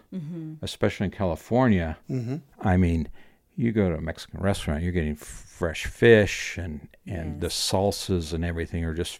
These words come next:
Speaker 2: fresh and just vibrant.
Speaker 1: Yeah, anywhere you're
Speaker 2: And
Speaker 1: close
Speaker 2: it's
Speaker 1: to the food source, the food is just going to be better. And you were really fortunate to be
Speaker 2: Right.
Speaker 1: in California where so much of that food was probably grown.
Speaker 3: Yeah.
Speaker 1: Um,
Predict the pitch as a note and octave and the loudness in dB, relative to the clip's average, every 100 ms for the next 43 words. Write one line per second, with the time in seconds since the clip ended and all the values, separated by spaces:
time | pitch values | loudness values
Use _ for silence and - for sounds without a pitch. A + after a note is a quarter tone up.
0 | _ - A#2 G2 - - F#2 D#2+ F2+ - | _ 2 2 2 -4 -8 -8 -6 -8 -8
1 | - F#2 G2 D#2+ D2+ - - A3+ G#3+ C#4 | -4 0 0 -2 -8 -8 -6 -4 0 2
2 | C#4 A3 G3+ F#3+ F#3+ F#3 - G3 E3+ - | 2 4 6 6 6 2 -2 -6 -8 -6
3 | E3+ E3 E3 E3 D#3+ - F3 G3+ G3 F3+ | -6 -6 -6 -10 -10 -10 -6 -2 -2 -4
4 | - E3+ - D#3+ D#3+ D3+ D3+ D#3+ D3+ D3 | -6 -8 -6 -4 -2 -4 -6 -6 -6 -6
5 | D3+ E3 F3+ F3 F3 E3 D#3+ - G3 G3 | -6 -4 -4 -2 -2 -4 -4 -4 -6 -6
6 | E3 D3+ D#3+ A#2+ F#2 E2+ D#2 D#3 - D#3+ | -8 -8 -2 0 2 0 -4 -8 -4 -2
7 | D#3 D#3 - E3+ E3+ - E3 D3 - E3+ | 0 -2 -4 -4 -4 -6 -6 -6 -2 -2
8 | D#3+ D#3 - - F3+ F#3+ D#3 D3+ - D#3+ | -2 -8 -10 -4 0 -2 -4 -8 -4 0
9 | E3+ F#3 D3 D#3+ - - E3+ F3 E3 D#3+ | 2 2 0 -4 -6 -4 -4 -4 -6 -6
10 | C#3+ D3 D#3+ | -6 -8 -10